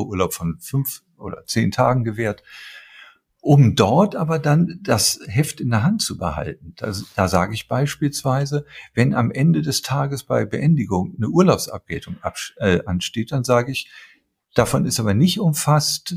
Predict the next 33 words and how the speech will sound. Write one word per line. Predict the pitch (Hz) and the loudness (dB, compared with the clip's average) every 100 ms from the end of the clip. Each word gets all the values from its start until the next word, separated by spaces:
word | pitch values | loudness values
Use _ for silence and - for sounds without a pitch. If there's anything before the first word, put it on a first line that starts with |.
| 175 | -4
der, | 123 113 113 113 202 - - | 0 2 2 0 -4 -12 -8
äh, | 113 113 | -8 -8
der | - - | -4 -2
übergesetzliche | 170 151 92 87 85 - - 90 | 2 2 2 0 -2 -4 -8 -10
Urlaub, | 95 98 95 - | -10 -8 -6 -6
also | 92 92 | -4 -2
den, | 104 95 92 | 0 0 0
den | 98 | -4
ich | 98 | -6
freiwillig | - 120 101 80 85 - | -4 -2 -2 -6 -12 -16
gewähre, | 80 80 78 85 | -16 -14 -10 -8
sondern | 87 95 107 104 | -2 0 0 -2
da | |
ist | 92 - | -6 -4
nur | 135 165 | 0 0
erfasst | 180 147 - | -2 -4 -4
der | 127 | -6
gesetzliche | 117 87 80 - - - | -6 -4 -6 -10 -18 -20
Urlaub. | - - - - _ _ - - | -12 -12 -12 -18 _ _ -20 -20
So, | - 104 | -2 0
solche | 90 113 135 | 2 0 0
Regeln | 127 123 120 | -2 -2 -2
kann | 117 113 | -2 -2
man | 104 | 0
aufstellen. | 113 113 - 85 85 | 2 0 0 -2 0
Oder | 95 | 0
man | 101 95 | 0 2
sagt, | 107 113 - - - _ | 2 0 -2 -20 -20 _
in | 120 104 | -2 2
jedem | 117 143 | 2 2
Fall | 139 117 - | 2 -2 0
endet | 110 139 170 170 - _ _ _ - | 2 4 2 0 -6 _ _ _ 2
der | 107 101 101 - | 4 4 0 -4